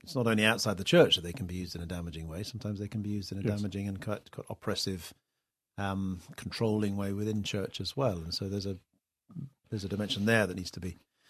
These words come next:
Speaker 2: I, I think there are a number of, of telltale signs of when the thing's going wrong, <laughs> um, of, of which obviously oppression,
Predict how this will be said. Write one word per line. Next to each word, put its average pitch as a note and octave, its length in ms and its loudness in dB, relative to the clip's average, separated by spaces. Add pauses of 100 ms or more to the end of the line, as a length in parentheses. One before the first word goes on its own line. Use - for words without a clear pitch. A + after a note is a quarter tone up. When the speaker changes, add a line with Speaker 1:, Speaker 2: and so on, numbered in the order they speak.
(200)
Speaker 2:
I, E3 200 2
I D#3 160 0
think G3 140 2
there D#3 120 8
are D#3 40 12
a - 20 8
number D#3 320 10
of, B2+ 300 6
of A#2+ 220 0
telltale C3 500 4
signs B2 400 4
of B2 80 4
when A#2+ 200 4
the A2+ 100 2
thing's A2 260 0
going A2+ 300 0
wrong, A2+ 560 -2 (340)
<laughs> - 320 -16
um, A2 300 4
of, A2+ 260 6
of G#2+ 160 2
which A2+ 240 2
obviously A#2 400 2
oppression, A2 720 2